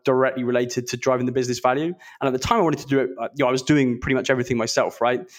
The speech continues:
And so by then me saying, "Okay, right, I'm gonna go build out the account dashboard and do all these other things that needed to get done,"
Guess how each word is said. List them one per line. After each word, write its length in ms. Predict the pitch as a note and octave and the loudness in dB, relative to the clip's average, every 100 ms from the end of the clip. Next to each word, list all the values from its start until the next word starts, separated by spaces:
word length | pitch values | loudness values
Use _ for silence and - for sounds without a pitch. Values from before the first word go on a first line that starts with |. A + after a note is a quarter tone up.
| - - | -14 -6
And 140 | C3 | -2
so 160 | D3+ C3+ | 0 2
by 220 | C3+ C3 | 2 2
then 320 | D3+ D3+ C#3 | 2 0 2
me 220 | E3 F#3 | 2 0
saying, 260 | F3 C3+ C3 | 0 0 0
"Okay, 240 | C#3 A#2+ | 0 0
right, 180 | B2 B2 | 0 0
I'm 80 | C3 | 0
gonna 120 | C3 | -2
go 220 | B2+ B2 | 0 0
build 220 | B2 B2+ | 0 0
out 120 | B2 A#2+ | 0 0
the 40 | |
account 300 | B2 B2+ - | -2 -2 0
dashboard 380 | A#2+ A#2+ - A#2+ | -2 -2 -4 -6
and 60 | |
do 60 | A#2+ | -4
all 60 | A#2+ | -4
these 120 | B2 | 0
other 160 | E3+ | -2
things 580 | C#3 C3 A#2+ A#2+ A#2 - - _ _ _ | 0 -2 0 -2 -4 -8 -12 _ _ _
that 180 | D3 D3+ | -2 0
needed 240 | E3 F3 C#3 | 2 2 2
to 60 | |
get 240 | C#3+ - - | 0 0 2
done," 480 | G3 C#3+ C#3 C#3+ | 2 4 2 -2